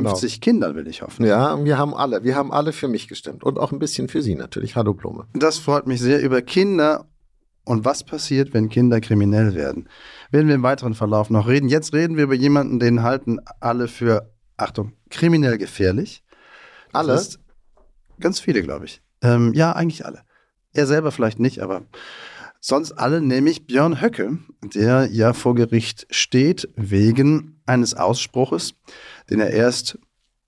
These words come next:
Speaker 1: freien Herzens gemacht hat und dann mit sehr viel Absicht nochmal wiederholt hat, in Teilen zumindest, der die Leitparole der S A von Adolf Hitler war. Also der bewaffneten, militanten, militaristischen, paramilitärischen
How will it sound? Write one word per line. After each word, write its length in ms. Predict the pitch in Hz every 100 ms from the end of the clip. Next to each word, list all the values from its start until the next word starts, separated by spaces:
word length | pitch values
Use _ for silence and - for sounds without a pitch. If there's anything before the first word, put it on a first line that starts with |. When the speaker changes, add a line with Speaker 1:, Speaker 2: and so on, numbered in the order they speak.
| _ -
Speaker 1:
freien 340 | - 131 139
Herzens 480 | 113 123 - 175 165
gemacht 300 | 135 147 151
hat 120 | 147
und 180 | 143 127
dann 160 | 156
mit 120 | 151 127
sehr 140 | 139
viel 160 | 131 110
Absicht 500 | 120 - 175 - -
nochmal 300 | 117 104 101
wiederholt 480 | 92 87 104 123
hat, 180 | 143 156 _ _ _ _ _ _ _ -
in 140 | -
Teilen 340 | 90 90 98
zumindest, 520 | 98 107 107 113 120 - - - - -
der 240 | 123 139
die 100 | 131
Leitparole 580 | 113 107 110 117 110 117
der 220 | 120 -
S 160 | 135 -
A 300 | 113 95 - _ _ _ _
von 180 | - -
Adolf 320 | - 107 101
Hitler 320 | 123 113 - -
war. 220 | - -
Also 200 | 107 107
der 220 | 110 110
bewaffneten, 960 | 107 107 104 107 117 117 110 104 101
militanten, 840 | 98 101 98 104 107 107 104 104 101
militaristischen, 960 | 104 101 - 98 113 - 92 - 98
paramilitärischen 1000 | 120 117 113 98 95 98 95 92 90 87